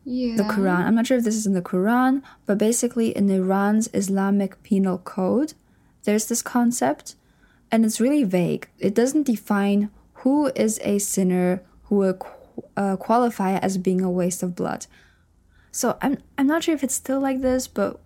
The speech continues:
Speaker 1: what I read, from what I understand, if you are a waste of blood, then it would not be murder,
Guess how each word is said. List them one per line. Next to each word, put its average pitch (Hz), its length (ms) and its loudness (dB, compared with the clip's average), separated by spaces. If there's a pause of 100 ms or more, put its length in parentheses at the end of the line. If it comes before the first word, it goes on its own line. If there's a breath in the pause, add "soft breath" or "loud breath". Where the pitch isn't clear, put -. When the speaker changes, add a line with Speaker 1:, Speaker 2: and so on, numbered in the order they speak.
Speaker 1:
what 214 160 0
I 220 160 2
read, 208 300 0
from 208 100 0
what 208 100 2
I 202 60 2
understand, 214 600 0 (440 soft breath)
if 208 220 -4
you 214 120 2
are 208 120 2
a 196 80 2
waste 185 280 0
of 190 140 -10
blood, 247 300 2 (360 soft breath)
then 202 580 2
it 208 80 0
would 196 140 2
not 202 220 2
be 185 100 2
murder, 247 600 2